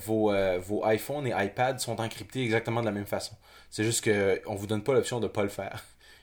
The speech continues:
Ils sont toujours encryptés comme ça, et c'est comme ça que la fonction, euh, Remote Wipe fonctionne, l'effacement à distance, là. C'est que ça, ça, ça, ça écrit par-dessus la petite clé de décryption, euh, de votre disque dur, et puis, euh, enfin, votre disque flash sur votre appareil, et puis voilà,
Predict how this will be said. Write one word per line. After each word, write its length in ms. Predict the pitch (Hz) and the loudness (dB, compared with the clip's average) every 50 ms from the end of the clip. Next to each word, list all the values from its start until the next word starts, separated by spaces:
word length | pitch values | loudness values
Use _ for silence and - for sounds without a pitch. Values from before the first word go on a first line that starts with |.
| _ - | _ -8
Ils 40 | 110 | -4
sont 120 | - 120 | -2 -2
toujours 260 | 110 - 123 127 131 123 | -2 0 -2 -2 0 -2
encryptés 420 | 120 110 - 110 104 - - 117 | -2 -4 -6 -8 -8 -6 -6 -6
comme 160 | - 101 98 | -6 -6 -2
ça, 100 | - 110 | 0 0
et 60 | 110 | 0
c'est 100 | - - | 0 0
comme 140 | - 107 101 | -2 -2 -2
ça 100 | - 151 | -2 -2
que 80 | - 139 | 0 0
la 140 | 107 98 - | 0 0 0
fonction, 440 | - 101 92 - - 120 113 104 98 | -2 -4 -8 -6 -6 -4 -4 -2 -2
euh, 40 | 92 | -2
Remote 420 | 92 92 101 101 104 104 104 104 101 | -2 -4 -2 -2 0 0 -2 -2 -2
Wipe 260 | 95 101 107 107 - | -2 -2 -2 -2 -6
fonctionne, 440 | - - 95 - - - 104 104 98 | -10 -12 -12 -10 -8 -8 -8 -6 -6
l'effacement 500 | 90 90 90 87 - - - - 104 101 | -6 -4 -4 -6 -6 -8 -8 -8 -6 -6
à 80 | 98 92 | -8 -8
distance, 460 | 92 - - - 120 151 185 - - | -8 -10 -10 -10 -12 -12 -12 -12 -10
là. 100 | 131 147 - - - - - - - - | -10 -10 -10 -12 -18 -20 -20 -20 -20 -20
C'est 160 | - - - | -18 -16 -14
que 220 | - - 90 85 - | -8 -6 -6 -6 -4
ça, 160 | - 90 87 85 85 - - | -4 -6 -6 -6 -10 -14 -14
ça, 180 | - - 90 87 80 - - - - - - - - _ - | -10 -8 -8 -8 -10 -12 -18 -20 -20 -20 -20 -20 -20 _ -14
ça, 420 | - - - 95 87 69 78 82 | -8 0 2 2 2 2 0 -2
ça 380 | - - - 104 95 92 90 95 | -4 -2 2 6 6 6 6 6
écrit 260 | 107 - - - - | 2 0 -2 -4 0
par-dessus 440 | 123 135 107 107 101 92 - - 123 | 2 2 4 4 2 0 -2 0 0
la 120 | 113 98 | 0 0
petite 220 | - - - - - - | 0 -2 -6 -10 -10 -10
clé 240 | - 110 107 120 113 | -6 -4 -2 -2 0
de 140 | 101 101 92 | 0 -2 -2
décryption, 760 | 87 98 95 - - - - - - 104 104 110 110 104 95 | -2 -6 -8 -10 -12 -10 -10 -8 -6 -6 -6 -6 -6 -6 -6
euh, 160 | 87 87 90 | -6 -6 -8
de 100 | 92 92 | -8 -8
votre 260 | 82 92 - - - 90 | -8 -10 -10 -10 -12 -10
disque 260 | 87 - - - 90 | -8 -8 -8 -8 -8
dur, 160 | 90 101 117 123 - | -8 -10 -10 -10 -12
et 40 | - | -14
puis, 280 | - - 90 82 80 | -14 -14 -12 -10 -10
euh, 160 | 78 78 82 82 - | -10 -10 -10 -12 -10
enfin, 180 | - - 104 90 | -6 -6 -6 -6
votre 220 | 85 90 - - 92 | -6 -8 -10 -10 -10
disque 300 | 85 - - - - 90 | -8 -8 -8 -8 -8 -12
flash 340 | - - 98 101 101 - | -10 -8 -8 -6 -6 -8
sur 120 | - - 92 | -10 -10 -8
votre 160 | 90 87 95 | -10 -10 -10
appareil, 320 | 90 - 92 101 127 120 | -12 -12 -12 -10 -10 -12
et 20 | 101 | -12
puis 140 | - - 87 | -14 -16 -10
voilà, 240 | 92 98 107 131 131 | -8 -6 -6 -6 -10